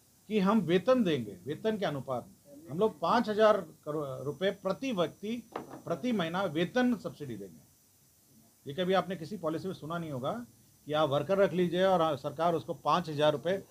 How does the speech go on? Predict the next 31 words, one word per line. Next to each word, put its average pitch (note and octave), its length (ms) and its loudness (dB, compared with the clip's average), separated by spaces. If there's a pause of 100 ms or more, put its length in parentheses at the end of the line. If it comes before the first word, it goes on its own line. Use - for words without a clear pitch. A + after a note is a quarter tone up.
अधिकतम E3 420 0
है, F3+ 200 -6 (420)
तीन F3 180 4
हजार E3+ 200 6
का E3 80 2
एक D3 80 -2
limit C#3+ 280 -4
है, F#3 140 -2
चार C#3+ 240 0
है, E3+ 140 0
पाँच A#2 340 -6
है। F#2+ 100 -18 (300)
अर्ध F#3 200 4
कुशल F#3+ 320 2
है F3+ 60 6
तीन E3+ 200 -4
हजार, G3+ 340 4
कुशल D#3+ 480 -2
है D#3+ 120 2
चार C#3 220 0
हजार G#3+ 320 2 (320)
और C3 120 -2
उच्च F3+ 180 2
कुशल D3+ 320 -4
है F#3 80 -2
पाँच A#2 280 -8
हजार। F2 200 -20 (540)
तो F#3+ 80 0
तीन B3+ 340 0
प्रकार G#3+ 340 4
के G#3 240 0